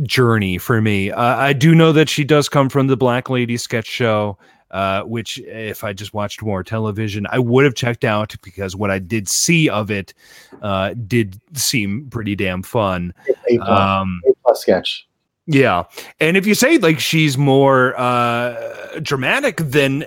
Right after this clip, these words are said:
Speaker 1: I, I just want this week to then carry over. Like, just please tighten up what we did with Bill Burr and, uh, uh, just bring that into with, with Issa Rae, uh, please. And, uh,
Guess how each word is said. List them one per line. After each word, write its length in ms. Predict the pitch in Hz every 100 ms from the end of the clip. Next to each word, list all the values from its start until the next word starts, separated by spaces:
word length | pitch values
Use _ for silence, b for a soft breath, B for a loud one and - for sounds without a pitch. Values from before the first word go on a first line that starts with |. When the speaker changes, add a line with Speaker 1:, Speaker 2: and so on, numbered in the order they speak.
| -
Speaker 1:
I, 220 | 113 135 123
I 80 |
just 260 | 135 151 113
want 440 | 123 127 131 123
this 220 | 117 170 165
week 480 | 123 113 - 127 -
to 120 | 135
then 300 | 120 113 117
carry 420 | - 120 123 123
over. 460 | 117 135 127 110 95
Like, 320 | 120 113 95
just 280 | 120 - _
please 480 | - 139 139 143
tighten 420 | - 139 165 151 135
up 160 | 123
what 180 | 131 127
we 140 | 127
did 240 | 117 127 123
with 140 | 113
Bill 200 | 113 107
Burr 420 | 95 196 135 117 151 b b b b
and, 480 | 123 123 120 120 98
uh, 320 | 113 113 117 -
uh, 180 | 117 110 90 123 120
just 280 | 117 - 127 104
bring 320 | 120 127 127
that 300 | 123 123 - _
into 600 | 123 120 117 120 113 120
with, 200 | 117 117 123
with 180 | 117 110 117 - _ -
Issa 220 | 120 139
Rae, 460 | 123 175 123 90 - -
uh, 260 | 113 107 107
please. 720 | - 160 277 82 85 - b b b b -
And, 640 | 107 110 107 107 107 107
uh, 460 | 117 110 110 113